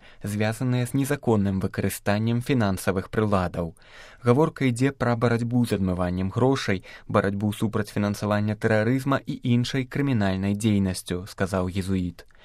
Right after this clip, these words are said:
Ксёндз Ламбардзі адзначыў, што важным пунктам новага апостальскага ліста папы Францішка з'яўляецца пашырэнне кампетэнцый аддзела фінансавай інфармацыі,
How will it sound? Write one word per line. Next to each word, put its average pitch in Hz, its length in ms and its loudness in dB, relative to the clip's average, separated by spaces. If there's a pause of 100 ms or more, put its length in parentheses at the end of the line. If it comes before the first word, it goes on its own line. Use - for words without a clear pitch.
(320)
Ксёндз 98 340 -4
Ламбардзі 95 460 0
адзначыў, 117 560 -2 (240)
што - 180 2
важным 104 540 0
пунктам 127 520 0
новага 98 440 2
апостальскага 92 720 -6
ліста 98 320 -4 (120)
папы 101 280 -6
Францішка 123 580 0 (300)
з'яўляецца 131 640 0
пашырэнне 123 800 0
кампетэнцый 117 720 -2 (140)
аддзела 113 420 0
фінансавай 104 600 -2
інфармацыі, 104 800 -2